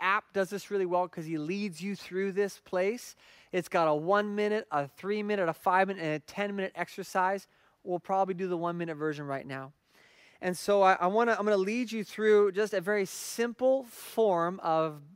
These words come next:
what he calls benevolent detachment. You call it time with the Lord. <laughs> I don't care. Um, but it's really important that, um, that, that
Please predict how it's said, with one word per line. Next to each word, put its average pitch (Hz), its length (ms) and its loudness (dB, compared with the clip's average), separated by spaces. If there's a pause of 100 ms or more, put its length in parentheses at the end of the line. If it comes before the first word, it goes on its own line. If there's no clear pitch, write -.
(140)
what - 180 -6
he 185 80 -4
calls 180 240 0
benevolent 170 560 -2
detachment. 160 640 -4 (460)
You 208 200 -2
call 175 300 2
it - 120 -4
time 185 280 -2
with 175 120 -8
the 170 80 -4
Lord. 160 360 0
<laughs> - 40 -10
I - 200 -4
don't 190 180 -4
care. 156 340 -6 (520)
Um, 160 400 0
but 185 140 2
it's - 220 -6
really 240 580 -2
important 190 800 0 (420)
that, 160 340 -2 (300)
um, 147 260 -8
that, 165 240 -10
that 156 200 -2